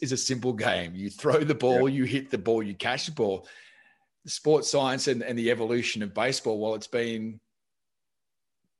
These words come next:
Speaker 1: one of the great things about baseball, it's stayed the same for a long time, but it's great to see it evolving through,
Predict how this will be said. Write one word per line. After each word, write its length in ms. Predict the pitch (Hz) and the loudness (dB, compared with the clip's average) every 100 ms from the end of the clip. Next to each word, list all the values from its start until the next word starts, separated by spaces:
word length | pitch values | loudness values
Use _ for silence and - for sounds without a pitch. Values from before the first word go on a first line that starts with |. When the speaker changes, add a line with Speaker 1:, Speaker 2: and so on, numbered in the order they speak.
| _ _ - | _ _ -4
Speaker 1:
one 140 | 147 185 | 2 4
of 60 | |
the 40 | 165 | 6
great 200 | 170 165 | 4 4
things 160 | 160 | 2
about 180 | 135 120 | 4 4
baseball, 340 | 123 131 123 | 4 2 2
it's 120 | 113 - | -2 0
stayed 260 | 127 127 | 2 2
the 80 | 117 | 0
same 300 | - 117 110 | 0 0 -2
for 140 | 104 | -4
a 40 | 110 | -2
long 220 | 104 107 | -2 -4
time, 340 | - 110 104 95 | -4 -2 -2 0
but 360 | 104 101 - _ | -2 -2 -8 _
it's 160 | 113 - | -12 -8
great 280 | - 123 123 | -2 -2 -2
to 60 | |
see 260 | 107 113 110 | -6 -4 -2
it 80 | 101 | -4
evolving 480 | 92 104 113 101 95 | -2 -2 -2 -4 -8
through, 340 | 113 104 | -4 -4